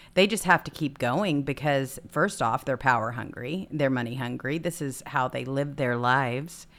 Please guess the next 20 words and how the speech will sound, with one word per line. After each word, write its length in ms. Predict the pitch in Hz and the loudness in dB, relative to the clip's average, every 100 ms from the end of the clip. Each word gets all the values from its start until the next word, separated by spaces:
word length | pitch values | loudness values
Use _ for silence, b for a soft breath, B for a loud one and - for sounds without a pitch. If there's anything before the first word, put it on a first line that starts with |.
| b b b b b | b b b b b
And 400 | 165 180 240 240 156 | 4 6 4 0 0
they 280 | 170 180 | 2 2
also 320 | 160 185 208 208 | 2 0 2 0
need 180 | 208 | 0
to 60 | 190 | -2
cover 360 | 190 220 196 269 | 2 4 6 4
up 280 | 359 - - - - - - - | 2 -6 -16 -18 -20 -20 -14 -2
because 360 | 190 208 185 | 2 6 6
everything 400 | 185 185 262 226 | 4 2 2 2
that 120 | 190 160 | 0 0
they've 160 | 165 | 0
been 160 | 165 156 | 2 2
doing 260 | 185 240 | 2 0
is 100 | 202 | -2
high 160 | 202 214 | -2 -4
treason, 560 | - 277 285 - - - | -2 -2 -2 -6 -10 0
and 140 | 180 | 4
everybody 420 | 202 208 220 214 226 | 4 4 0 0 0
knows 300 | 240 277 - | -2 -2 -4
it. 240 | 104 | -8